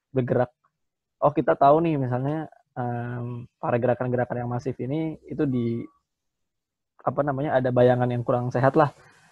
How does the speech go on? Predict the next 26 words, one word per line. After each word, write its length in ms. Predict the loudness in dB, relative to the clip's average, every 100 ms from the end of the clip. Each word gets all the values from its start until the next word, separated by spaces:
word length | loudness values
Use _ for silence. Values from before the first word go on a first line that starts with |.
| _
Nah, 160 | -12 -6
dari 220 | 2 4
pelajaran 400 | 6 6 8 6
itu 120 | 6 2
kan 120 | 2
kita 140 | 4
akhirnya 200 | 6 4
bisa 160 | 2 0
bergerak. 340 | 0 0 -2 _ -8
Jadi 260 | -4 -2 0 0
yang 240 | 0 -2 -8
seperti 300 | -6 -4 -2
Mas 120 | -2
Randi 200 | -2 0
bilang 240 | 0 0 -2
ya, 100 | -12 _
gitu. 200 | -20 _ _
Jadi 140 | -6 -4
mungkin 220 | -2 -4 -6 _ _ _ _ _ _ _
menurut 260 | -10 -2 -2
aku 160 | 0 0
tadi 180 | 0 -2 -4 _ _ _ _
bisa 260 | -4 -2 0
kita 200 | 0 -2
jadiin 320 | -2 -2 -4
pembelajaran, 640 | -2 -2 4 4 4 2